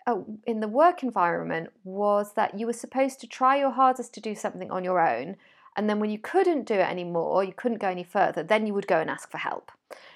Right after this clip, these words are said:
And I really have struggled with asking for help myself. I was very proud of being, I saw myself as kind of a lone wolf. Um, and now I look at that from the outside and I just have so much,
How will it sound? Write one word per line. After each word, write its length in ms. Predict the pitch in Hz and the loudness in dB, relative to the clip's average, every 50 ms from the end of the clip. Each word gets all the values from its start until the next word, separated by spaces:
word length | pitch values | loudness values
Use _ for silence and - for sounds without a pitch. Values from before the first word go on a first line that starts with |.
| - - _ _ _ - | -20 -20 _ _ _ 6
And 600 | - 233 233 233 233 226 233 233 226 226 - - 240 _ _ _ _ _ _ _ _ _ _ _ _ _ _ _ - | 8 10 10 10 10 8 6 2 0 -2 -4 -8 -14 _ _ _ _ _ _ _ _ _ _ _ _ _ _ _ 0
I 180 | 214 233 254 | 4 6 6
really 360 | 254 233 247 262 277 247 240 226 | 6 6 6 4 4 4 2 0
have 300 | - - 240 214 208 - | 2 0 0 0 0 -4
struggled 520 | - - - 220 220 214 196 185 - - | -6 0 2 2 4 6 4 2 2 2
with 220 | 185 170 170 170 | 2 2 2 2
asking 400 | - 175 - - - - 175 175 | 2 0 0 -2 -6 -12 -12 -12
for 80 | 170 175 | -10 -6
help 240 | 170 180 170 - - | -2 0 0 0 0
myself. 600 | 165 170 - - 160 175 214 262 285 - - - - - | -4 -6 -2 0 2 4 4 4 2 0 -8 -16 -8 -2
I 240 | - 190 185 180 175 | 0 2 2 2 0
was 160 | 175 185 180 | 0 -2 -2
very 580 | - 196 185 180 185 185 180 175 175 180 180 _ - | 2 2 4 4 4 4 4 2 0 -2 -4 _ -10
proud 500 | - - 185 180 180 208 240 277 285 247 | -2 2 2 4 6 6 6 4 4 0
of 140 | 202 - - | -4 -4 -4
being, 340 | 185 175 170 165 165 165 - | -2 -2 -2 -2 -4 -6 -8
I 100 | - 170 | -10 -8
saw 160 | - - 156 | -6 -4 -4
myself 380 | - 175 165 - 170 170 170 - | -4 -4 -2 2 2 2 2 0
as 140 | 165 165 - | -6 -10 -8
kind 160 | - 185 175 | -10 -10 -8
of 80 | 170 | -6
a 60 | 175 170 | -2 0
lone 320 | 170 180 175 170 170 165 | 2 2 2 2 0 4
wolf. 400 | 175 180 208 254 - - - - _ - - - - - _ _ _ _ _ - | 4 4 4 4 0 -6 -20 -20 _ -20 -20 -20 -20 -20 _ _ _ _ _ 4
Um, 580 | - 208 196 190 185 185 185 185 180 175 175 - _ _ _ _ _ _ _ _ _ _ _ - | 8 10 10 10 10 8 4 -2 -6 -8 -10 -14 _ _ _ _ _ _ _ _ _ _ _ 4
and 360 | 233 233 233 233 233 - - _ _ _ _ - | 4 4 4 2 0 -2 -6 _ _ _ _ -2
now 580 | 240 247 277 285 294 294 294 294 277 - - - | 0 4 4 6 6 6 6 6 4 2 0 -2
I 120 | - 247 254 | -2 0 0
look 400 | 254 254 254 262 294 302 302 - | 0 0 0 0 0 0 2 0
at 160 | 254 - 190 | 0 2 4
that 340 | 185 180 180 170 - - - | 4 6 6 4 4 0 -6
from 140 | 220 208 202 | -4 -4 -4
the 120 | 202 208 | -4 -4
outside 680 | 202 - - - - - 220 202 185 170 170 - - - - | -4 -4 -6 -6 -2 0 2 2 2 2 0 -4 -6 -4 -4
and 160 | 196 196 190 | -2 -2 -2
I 120 | 190 196 190 | -2 -6 -6
just 300 | 190 - 233 220 - - | -6 -8 -10 -10 -8 -6
have 160 | 226 214 214 | -6 -6 -6
so 280 | - - - 254 254 262 | -6 -4 -2 0 0 2
much, 540 | 254 254 240 226 - - - - - - | 0 0 -2 -2 -4 -8 -14 -14 -14 -16